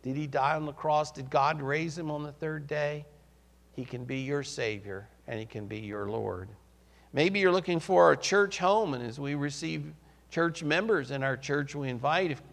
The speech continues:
you, if God is calling you to join with us, so together we can take that challenge and we can tell others about Jesus.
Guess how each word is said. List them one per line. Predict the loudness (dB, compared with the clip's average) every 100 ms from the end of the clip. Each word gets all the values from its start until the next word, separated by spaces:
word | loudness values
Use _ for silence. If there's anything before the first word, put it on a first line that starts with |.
| -6
you, | 0 2
if | 2 2
God | 2 2
is | 0
calling | -6 4 4 4 0
you | 0 -2
to | -2
join | -4 -4 -2 -2 -6
with | -2 0
us, | 0 -2
so | -4 -6
together | -4 -8 0 2 4 2 0 -8 -20 -20 -6
we | -2 -2
can | -4 -6
take | -6 -4
that | 0 -2 -2
challenge | -6 -4 -4 -6 -10 -10
and | -10 -10
we | -12
can | -12 -14
tell | -10 -8 -6
others | -8 -10 -18 -20 -20 -20 _ _ _ _ -12
about | -10 -8 -10 -12
Jesus. | -16 -16 -18 -18 -18 -20